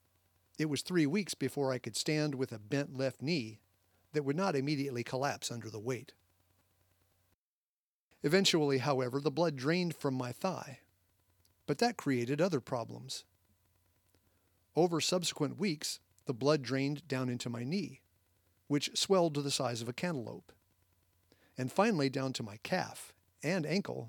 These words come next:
which also swelled. A full month after the test, my left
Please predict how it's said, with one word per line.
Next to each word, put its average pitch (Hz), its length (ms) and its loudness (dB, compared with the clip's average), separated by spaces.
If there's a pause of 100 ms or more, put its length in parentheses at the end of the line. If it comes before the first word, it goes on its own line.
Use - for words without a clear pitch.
which 156 180 0
also 170 300 0
swelled. 120 480 -8 (1700)
A 131 60 -4
full 170 300 4
month 175 260 2
after 151 280 0
the - 120 -6
test, - 480 0 (420)
my 139 140 4
left 139 320 2